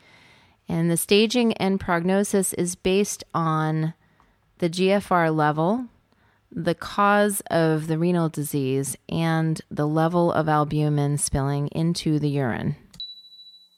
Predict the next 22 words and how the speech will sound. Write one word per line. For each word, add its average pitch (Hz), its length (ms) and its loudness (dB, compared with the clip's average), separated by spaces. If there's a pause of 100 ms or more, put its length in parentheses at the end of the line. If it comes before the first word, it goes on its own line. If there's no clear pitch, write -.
(380)
So - 220 0
let's 269 240 2
talk 320 240 2
about 240 280 4
stages, 175 680 2
and 175 220 -2
we'll 170 100 2
talk 165 260 -2
about 160 260 2
some 160 200 0
symptoms 170 640 0
that - 220 0
can 170 140 0
occur 151 280 0
with 143 240 0
each - 220 -2
stage. 175 480 2 (1500)
There 208 460 2
are 190 220 6
roughly 214 400 2
four 208 260 0
stages 190 720 2